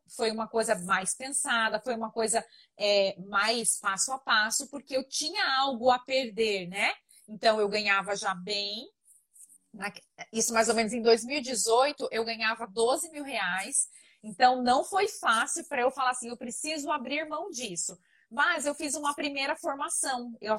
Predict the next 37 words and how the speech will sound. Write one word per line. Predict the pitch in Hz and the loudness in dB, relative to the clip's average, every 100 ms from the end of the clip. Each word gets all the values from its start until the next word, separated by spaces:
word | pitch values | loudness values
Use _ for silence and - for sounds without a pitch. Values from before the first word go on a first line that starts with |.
| - | -2
eu | 220 | -10
fiz | - 240 | -8 -4
uma | 233 | -4
formação | 247 220 220 - 240 247 | -4 -4 0 0 0 -4
internacional | 247 233 240 - 247 240 269 | -2 -2 -2 -4 -2 -2 -2
em | |
coach. | - 262 226 214 - 202 - - - | -2 4 4 4 -4 -8 -12 -20 -16
E | 233 | 0
quando | 311 349 | 6 8
eu | 381 | 8
fui | 392 - 392 | 6 4 4
fazer | 440 311 | 4 0
a | 277 | 0
minha | 240 | -4
formação, | - 226 196 190 - 277 330 233 - _ | -6 -6 -4 -2 -2 0 -2 -6 -12 _
eu | 226 | -6
precisava | 247 262 262 240 240 | -4 -4 2 2 2
me | 247 | 2
ausentar | 254 254 277 403 349 277 269 | 2 2 -4 -6 0 0 2
da | 233 | -4
empresa. | 233 233 202 180 170 180 _ _ | -8 -4 -4 -4 -8 -10 _ _
E | 220 | -4
eu | 240 | -4
fui | 254 254 | -2 -6
falar | - 285 262 220 226 - | -2 -2 2 2 0 -4
com | 294 269 269 269 262 | -4 -4 -4 -6 -4
o | 254 | -2
dono | 254 254 262 | 0 -2 -4
da | 285 | -8
empresa. | 349 349 269 226 220 | -6 -4 -2 -2 -2
E | 208 | -2
a | |
gente | 233 233 | -4 -8
tinha | 277 | -8
um | 220 | -4
bom | 240 | -4
relacionamento. | 247 247 277 269 339 302 220 190 202 | -4 -4 -6 -8 -8 -6 -8 -10 -14